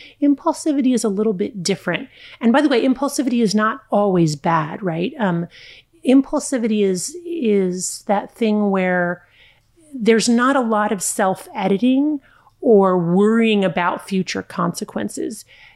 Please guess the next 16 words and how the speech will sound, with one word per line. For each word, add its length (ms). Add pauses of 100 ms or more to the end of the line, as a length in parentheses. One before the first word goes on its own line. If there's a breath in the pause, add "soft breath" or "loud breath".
You 80
know, 80
you 100
have 320
the 160
idea 520
to 180
do 280
something 480
and 280
you 240
do 260
it. 160
And 100
of 140
course, 400